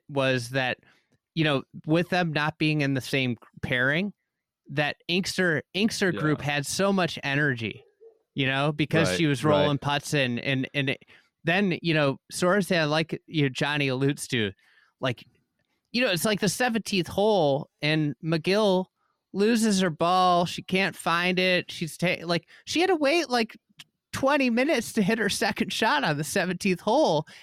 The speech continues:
Speaker 1: And it's
Speaker 2: Yeah.
Speaker 1: just like, there was just, they were always slow behind, and then there was just no energy. And, and Sorenstam missed a couple short putts.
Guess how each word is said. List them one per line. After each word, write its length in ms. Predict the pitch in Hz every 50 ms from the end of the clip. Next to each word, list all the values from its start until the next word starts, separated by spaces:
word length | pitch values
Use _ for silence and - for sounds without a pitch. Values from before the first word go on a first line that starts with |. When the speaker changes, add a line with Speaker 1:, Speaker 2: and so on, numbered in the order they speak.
| - -
Speaker 1:
And 100 | 208 220
it's 140 | 233 - -
Speaker 2:
Yeah. 100 | 208 -
Speaker 1:
just 240 | 277 269 247 - -
like, 300 | 226 240 226 214 - - _ - - _ _ _ _ -
there 140 | 240 262 269
was 160 | 254 202 -
just, 240 | 254 262 220 - - - _ _
they 140 | 180 196 208
were 120 | 208 202 190
always 380 | 190 208 233 247 262 247 190
slow 520 | - - - - - 214 220 226 233 226 208
behind, 720 | 185 190 175 160 185 165 190 202 202 202 208 202 196 190
and 200 | - 160 170 175
then 180 | 185 202 202 190
there 120 | 190 185
was 140 | 180 - -
just 200 | 202 190 - -
no 200 | 190 190 185 170
energy. 420 | 175 208 247 254 196 196 185 160
And, 140 | 160 156 - -
and 260 | 175 175 165 151 - _ _ _ _ _ _ _ _ _ -
Sorenstam 540 | - - 214 214 240 214 - 226 214 196 185
missed 220 | 190 196 - - 185
a 40 |
couple 300 | - - 185 185 - 175
short 360 | - - - 185 185 160 - -
putts. 420 | - 226 269 - - - -